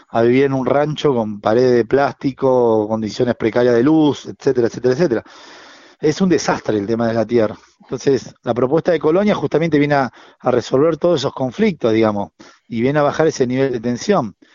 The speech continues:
Si hay tierras fiscales, que se la den a los campesinos que van a trabajar y va a haber más colonias, va a haber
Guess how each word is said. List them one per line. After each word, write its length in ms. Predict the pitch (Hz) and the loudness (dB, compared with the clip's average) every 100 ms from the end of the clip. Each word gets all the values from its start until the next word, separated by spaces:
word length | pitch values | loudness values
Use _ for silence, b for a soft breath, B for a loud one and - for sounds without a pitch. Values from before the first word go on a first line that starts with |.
| b | b
Si 160 | - | -2
hay 120 | 160 151 | -2 0
tierras 280 | 190 180 | 0 0
fiscales, 640 | 151 160 - 160 139 131 - | -2 -4 0 2 2 0 -6
que 160 | 131 | -6
se 140 | 113 120 | -4 0
la 80 | 131 | 0
den 160 | 180 | 2
a 20 | |
los 140 | 190 165 | 0 0
campesinos 500 | 175 165 175 190 180 | -2 -2 -2 -4 -2
que 80 | 151 | 0
van 140 | 165 | 0
a 80 | 165 | 0
trabajar 420 | 160 156 - 202 | 0 0 0 -2
y 100 | 180 | 0
va 100 | 135 | 2
a 20 | |
haber 180 | 139 147 | 2 0
más 180 | 147 151 | -2 -2
colonias, 460 | - 160 180 185 160 | 0 0 2 0 2
va 120 | 139 | 2
a 40 | |
haber 280 | 135 147 | 4 2